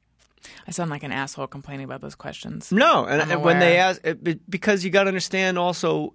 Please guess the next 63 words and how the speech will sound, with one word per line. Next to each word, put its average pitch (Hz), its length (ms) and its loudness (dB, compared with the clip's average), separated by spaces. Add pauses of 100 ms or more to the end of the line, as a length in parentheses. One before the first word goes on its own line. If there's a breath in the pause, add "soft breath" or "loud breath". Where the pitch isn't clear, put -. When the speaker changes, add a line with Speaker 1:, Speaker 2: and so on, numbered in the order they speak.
Speaker 2:
everyone 156 480 0
is 139 120 -2
the 135 100 -2
t-, - 200 -8
right 160 280 2
now 160 300 2
is 131 100 -4
the 135 100 0
tip 135 240 -2
of 139 80 -4
the 123 80 -2
spear. 160 400 -4
Like, 101 200 -10
this 147 200 0
is 147 100 -4
so 156 440 2
brand 139 360 2
new. 160 200 -2
Nobody 123 340 0
even 127 240 -4
knows 120 380 -2
what 123 160 -6
the 117 80 -6
hell's 117 200 -2
going 120 280 -2
on. 139 140 0
Like, 101 160 -8
Kevin 135 260 -2
Smith 147 420 -4
is 104 120 -12
the 107 60 -10
guy 110 160 -2
that 110 140 -6
introduced 110 480 -10
me 123 320 -6
to - 120 -10
all 139 220 -2
of 131 120 -4
it 104 100 -4
and 104 100 -6
explained 117 400 -6
to 117 60 -6
me. 107 240 -6 (340 loud breath)
I - 80 -2
said, 127 200 0
"So 139 120 2
this 131 220 0
is 135 60 -6
the 127 80 -6
future?" 131 340 -2
He's 143 140 0
like, 120 180 0 (300 loud breath)
"No, 165 200 4
bro, 143 280 6
it's, 123 220 -4
like, 123 320 0
right 135 800 2
fucking 127 840 -2
now." 107 440 -2
Speaker 1:
This - 180 -14
is - 60 -10
the - 80 -18
present. 147 640 -8